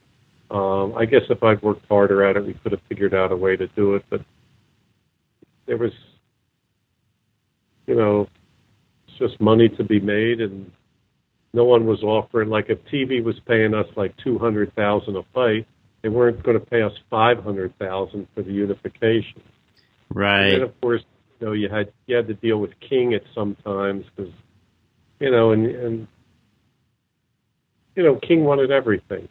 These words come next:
Speaker 1: He wanted, you know, your firstborn son,
Speaker 2: <laughs>
Speaker 1: won the fight. And, you know, I was always leery of dealing with Don because I just didn't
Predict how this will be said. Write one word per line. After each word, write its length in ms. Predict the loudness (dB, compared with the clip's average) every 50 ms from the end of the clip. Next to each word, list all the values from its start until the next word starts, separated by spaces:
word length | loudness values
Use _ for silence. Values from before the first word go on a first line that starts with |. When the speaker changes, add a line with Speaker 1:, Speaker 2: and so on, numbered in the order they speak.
| _ _ _
Speaker 1:
He 60 | -8
wanted, 300 | -6 -4 -4 -4 -4 -2
you 100 | -2 -2
know, 120 | -2 -2 -2
your 180 | -4 -6 -8 -4 _
firstborn 640 | 0 0 0 -2 -4 -6 -6 -4 -2 -2 -4 -6 -8 -8 -8
son, 420 | -6 -4 -4 -4 -6 -8 -10 -12 -14 -14 -14
Speaker 2:
<laughs> 120 | -4 -2 -2 -2 0 -2 -4 -2 -2 -4 -4 -4 -4 -6 -6 -6
Speaker 1:
won 200 | -4 -4 -6 -6
the 180 | -6 -8 -10 -8
fight. 440 | -4 -2 0 0 0 0 0 -2 -4
And, 180 | -6 -10 -10 -10 -12 -12 -12 -12 -12 _ -18 -18 _ _ _ -20 -20 -20 -20 -20 -20 -20 -20 -16 _ -6
you 80 | -4 -4
know, 220 | -2 -4 -2 -2
I 80 | -2 0
was 140 | 0 0 0
always 320 | 0 0 0 2 0 0 -2 -2
leery 480 | 0 2 2 4 4 4 2 2 2 0
of 260 | -2 -4 -6 -6 -6
dealing 360 | -2 0 2 2 2 2 2 2
with 240 | 0 -2 -2 -4 -2
Don 380 | 0 2 2 2 2 0 0
because 340 | -2 -4 -4 -4 -6 -4 -2
I 120 | -2 -4 -4
just 260 | -4 -8 -8 -6 -2
didn't 280 | -2 -2 -2 0 -2